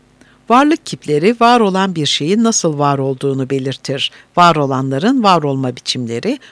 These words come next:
var olma halleri anlamına gelir. Şunlar varlık kipleridir.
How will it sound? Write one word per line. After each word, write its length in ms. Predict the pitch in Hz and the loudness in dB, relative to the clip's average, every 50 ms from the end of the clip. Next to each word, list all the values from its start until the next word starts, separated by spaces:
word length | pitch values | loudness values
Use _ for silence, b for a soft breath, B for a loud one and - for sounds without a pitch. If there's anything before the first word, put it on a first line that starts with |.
| B _ - | B _ 0
var 180 | 202 208 220 220 | 2 4 4 4
olma 320 | 226 226 214 220 233 220 | 4 2 2 0 0 0
halleri 400 | 214 226 214 208 214 214 214 226 | 0 0 0 2 2 2 2 0
anlamına 500 | 214 214 214 208 208 208 202 208 202 202 | 0 0 0 2 2 2 0 0 0 0
gelir. 520 | 190 151 151 135 123 - - - - - - _ _ _ _ - | -2 -2 -4 -6 -6 -6 -8 -10 -12 -14 -16 _ _ _ _ -12
Şunlar 500 | - - - 185 165 147 147 180 226 240 220 - | -8 -4 -2 -2 0 0 0 0 0 0 0 2
varlık 380 | 214 202 190 175 160 - - | 2 2 2 0 -2 -6 -8
kipleridir. 840 | - 131 - - - 143 139 135 135 131 - 135 131 117 - - B | -12 -16 -14 -10 -8 -8 -6 -6 -6 -8 -6 -6 -8 -6 -8 -12 B